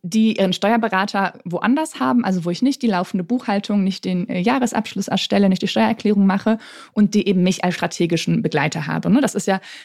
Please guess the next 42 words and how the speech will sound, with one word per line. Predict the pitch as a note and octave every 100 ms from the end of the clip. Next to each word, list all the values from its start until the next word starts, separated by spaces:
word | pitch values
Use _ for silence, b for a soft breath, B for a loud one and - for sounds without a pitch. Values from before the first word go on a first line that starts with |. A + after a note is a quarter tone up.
| -
ein | E3+ -
Ansatz, | G#3 A#3+ G#3 G3+ -
den | F3+ E3+
ich, | F3+ - -
ähm, | F3 E3 E3
für | - F3+
gut | A3+ D4 F4+ -
und, | G3 F#3
und | F#3+
für | - F3+
richtig | A3+ C4 - A3+ -
halte, | G3 G#3
dass | F3+ F3
man | F3
einmal | F3 F#3 F3+
den | F3 E3+ E3+
Steuerberater | - G3+ F#3+ F3+ E3 E3+ F3 F3+
hat, | F3+
der | F3 E3+
eben, | E3 E3
ne, | D4+
der | C4 F#3 - -
zahlenaffinen | - A3 A3+ G#3 G3 - G#3 G3+
ist, | G#3 A3 -
der, | E3+
ne, | E3+ C4
ich | B3
nehme | F#3+
das | F3 -
Bild | - A3 A3
vom | F3 F3
Auto, | G#3 A#3
von | G3+
der | F3+
Windschutzscheibe, | G3+ C#4 A#3 - A#3 A3+
der | G3 F#3
eben | F#3
eher | F3+ E3+
in |
den | E3+
Rückspiegel | E3 E4 - C4+ A#3+
guckt | - A#3+